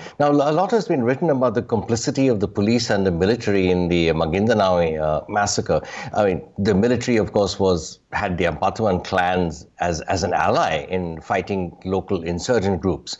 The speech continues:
And there were police involved in the massacre who've also been, uh, found guilty. What is the reaction out there from these two institutions, the Armed Forces of the Philippines and, and, and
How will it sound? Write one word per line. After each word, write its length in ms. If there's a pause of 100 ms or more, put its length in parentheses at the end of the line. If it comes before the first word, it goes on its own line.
(300)
And 440
there 120
were 100
police 380
involved 560
in 260
the 120
massacre 460
who've 300
also 300
been, 420
uh, 280 (100)
found 380
guilty. 420 (600)
What 220
is 140
the 80
reaction 680
out 280
there 520 (140)
from 280
these 180
two 140
institutions, 800
the 80
Armed 240
Forces 260
of 80
the 80
Philippines 560
and, 320
and, 500
and 380